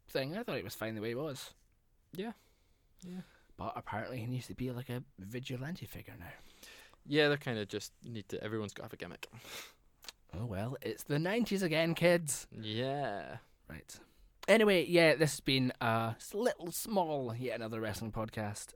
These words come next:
Speaker 1: Uh, just to apologise again for our, uh, Stomping Grounds reaction show, uh, exploding.
Speaker 2: Yeah.
Speaker 1: Sorry. Um, what did we,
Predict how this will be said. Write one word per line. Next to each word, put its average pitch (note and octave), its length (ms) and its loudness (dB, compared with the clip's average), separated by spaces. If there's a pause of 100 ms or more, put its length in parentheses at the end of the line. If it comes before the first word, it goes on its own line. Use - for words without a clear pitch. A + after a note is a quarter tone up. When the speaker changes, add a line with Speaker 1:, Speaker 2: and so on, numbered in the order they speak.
Speaker 1:
Uh, G2+ 240 -4
just - 180 -2
to A#2+ 80 2
apologise G#2+ 640 4
again G#2 420 0 (520)
for G#2+ 460 -4
our, A2 540 -4
uh, G2+ 240 -4 (120)
Stomping A#2 640 -4
Grounds A#2+ 380 0
reaction C3 480 2
show, D#3+ 400 2 (100)
uh, D3 180 -2 (240)
exploding. C#3+ 580 -2 (640)
Speaker 2:
Yeah. A#2 400 -12 (280)
Speaker 1:
Sorry. D3+ 540 -10
Um, D#3+ 280 4
what G3+ 120 8
did G3 80 4
we, E3+ 60 0